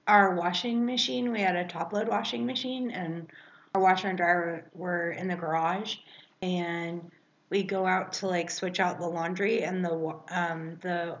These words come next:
lid on the washing machine would be up in the middle of a load, so we'd have to,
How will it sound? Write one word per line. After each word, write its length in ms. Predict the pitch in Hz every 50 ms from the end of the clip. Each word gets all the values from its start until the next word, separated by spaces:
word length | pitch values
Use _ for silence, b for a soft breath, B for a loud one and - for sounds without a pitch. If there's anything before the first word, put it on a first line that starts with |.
| - -
lid 340 | 185 180 180 180 170 180 180
on 160 | 190 185 185
the 60 | 180
washing 320 | 170 165 165 165 - 185 185
machine 420 | 190 196 190 - 190 196 196 190
would 140 | 180 165 143
be 200 | 180 180 180 - -
up 280 | 165 165 170 196 196 -
in 180 | 190 196 190 185
the 60 | 175
middle 320 | 175 175 160 160 160 170
of 80 | 175 156
a 40 | 156
load, 460 | 151 156 151 151 151 151 160 156 - -
so 240 | - - - - 170
we'd 180 | 147 156 156 156
have 220 | 156 156 156 -
to, 80 | -